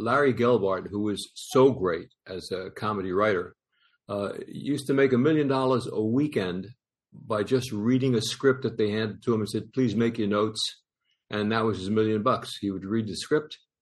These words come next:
and turn in with his notes, and that was a nice way to make a million bucks.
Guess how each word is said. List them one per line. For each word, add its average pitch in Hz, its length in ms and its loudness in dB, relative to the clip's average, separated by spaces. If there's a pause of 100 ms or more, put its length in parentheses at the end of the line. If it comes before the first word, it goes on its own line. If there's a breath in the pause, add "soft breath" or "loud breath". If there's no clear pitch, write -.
(320)
and 98 200 -6
turn 117 240 0
in 113 100 2
with 101 120 0
his 95 180 0
notes, 131 320 4
and 104 180 0
that 107 140 0
was 104 180 2
a 98 60 2
nice 104 240 2
way 110 100 6
to 101 60 4
make 101 180 2
a 98 40 2
million 98 280 2
bucks. 127 280 -4